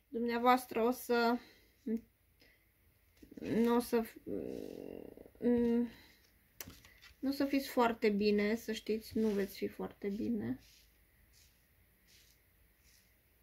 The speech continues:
Și, mm, terminați. Ei doi, deci între dumneavoastră și acest bărbat sau această femeie se termină.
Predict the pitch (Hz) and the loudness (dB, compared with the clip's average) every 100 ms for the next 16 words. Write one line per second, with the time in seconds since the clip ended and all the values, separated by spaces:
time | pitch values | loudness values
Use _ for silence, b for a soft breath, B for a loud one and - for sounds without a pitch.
0 | _ _ _ _ _ _ _ _ _ _ | _ _ _ _ _ _ _ _ _ _
1 | - - - - - 214 214 208 208 214 | -16 -12 -10 -8 -2 0 2 2 2 2
2 | 220 214 - _ _ _ _ _ _ _ | 2 -2 -6 _ _ _ _ _ _ _
3 | _ _ b b b b b b b _ | _ _ b b b b b b b _
4 | - 294 214 202 214 214 220 220 226 208 | -18 -12 -6 -2 0 2 4 4 2 4
5 | 254 262 277 233 214 294 285 311 339 381 | 4 8 8 6 6 4 8 10 8 6
6 | 247 247 233 254 262 262 254 247 269 277 | 4 2 4 0 2 4 4 2 0 -2
7 | 277 254 254 247 233 220 233 269 214 202 | -2 -2 0 0 -2 0 0 0 -2 -4
8 | 233 233 254 240 233 247 254 202 - 190 | -4 -4 -4 0 2 2 0 -4 -2 0
9 | 196 214 269 381 | 2 4 2 0